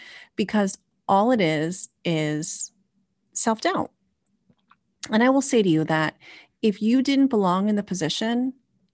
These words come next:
they would not have hired you for the position, because you're not the only one they interviewed, <laughs> and you're not the only one whose resume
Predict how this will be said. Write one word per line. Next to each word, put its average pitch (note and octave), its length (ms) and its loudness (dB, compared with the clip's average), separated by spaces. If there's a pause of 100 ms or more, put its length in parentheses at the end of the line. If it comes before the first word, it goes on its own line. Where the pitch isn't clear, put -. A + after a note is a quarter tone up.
(220)
they G3+ 140 2
would F#3+ 180 2
not E3+ 140 0
have E3+ 140 -2
hired D#3+ 320 -2
you D#3+ 100 -4
for D#3 140 -6
the - 80 -8
position, - 440 -10 (960)
because F#3 680 -2
you're G#3 200 2
not B3 160 2
the B3 120 -2
only G#3 240 0
one G#3 200 0
they G#3+ 160 0
interviewed, D3+ 680 -4
<laughs> - 80 -20
and F#3+ 260 6
you're F#3+ 120 4
not F#3+ 160 0
the - 120 -6
only G3+ 280 0
one F3+ 300 0
whose F#3 380 -4
resume D#3+ 720 -2